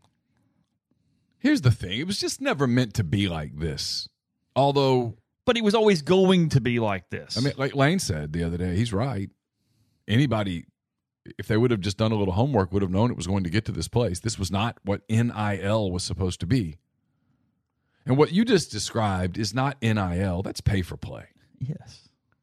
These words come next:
Speaker 1: I mean, just enough appearances and stuff to go, "Hey, well, you know, I mean, he did sign fifteen footballs and he did a couple of Zooms."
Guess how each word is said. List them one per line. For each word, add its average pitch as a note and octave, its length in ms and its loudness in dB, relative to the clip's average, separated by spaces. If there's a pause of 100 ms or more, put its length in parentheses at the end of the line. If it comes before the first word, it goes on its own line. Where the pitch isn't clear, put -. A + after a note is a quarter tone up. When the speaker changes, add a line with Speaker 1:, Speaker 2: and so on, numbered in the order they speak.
(840)
Speaker 1:
I B2 40 -4
mean, A#2+ 100 4
just F#3 280 0
enough A2+ 680 4
appearances G2 640 0
and E2+ 100 -6
stuff - 300 -10
to - 80 -16
go, E2+ 120 -4
"Hey, C3+ 220 2
well, E3 240 0
you C3 120 -4
know, G#2+ 140 -4
I - 60 -6
mean, F2+ 100 -4
he F#2 80 -2
did - 180 -4
sign F#2 320 -4
fifteen - 440 -6
footballs G2+ 500 -4
and F2 80 -8
he F2 60 -4
did F#2 160 -4
a F#2+ 40 -4
couple G2 280 -4
of E2+ 60 0
Zooms." G#2+ 500 -2